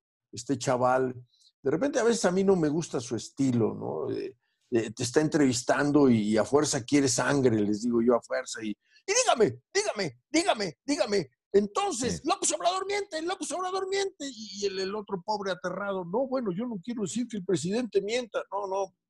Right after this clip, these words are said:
Speaker 1: es su estilo, no me gusta, pero entiendo que hace un gran periodismo.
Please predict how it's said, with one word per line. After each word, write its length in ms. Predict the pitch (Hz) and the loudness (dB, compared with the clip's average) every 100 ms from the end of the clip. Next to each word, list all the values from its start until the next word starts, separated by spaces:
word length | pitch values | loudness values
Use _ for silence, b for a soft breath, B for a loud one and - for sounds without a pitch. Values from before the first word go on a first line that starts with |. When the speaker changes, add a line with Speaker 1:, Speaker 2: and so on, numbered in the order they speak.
| _ _ | _ _
Speaker 1:
es 140 | 131 | -6
su 100 | 123 147 | -2 -4
estilo, 600 | - 170 170 175 170 - b b b _ | 0 2 4 2 0 -6 b b b _
no 240 | 117 143 | 0 4
me 120 | 143 127 | 6 6
gusta, 540 | 147 120 - 165 - _ | 4 4 2 -2 -4 _
pero 240 | 175 185 185 | 4 6 6
entiendo 460 | 156 165 160 160 | 4 2 2 2
que 120 | 151 147 | 0 -4
hace 200 | 120 147 | -4 -4
un 100 | 127 | 0
gran 260 | 127 120 | 0 0
periodismo. 760 | 117 101 98 - 82 69 - | -2 0 -2 -2 -6 -8 -14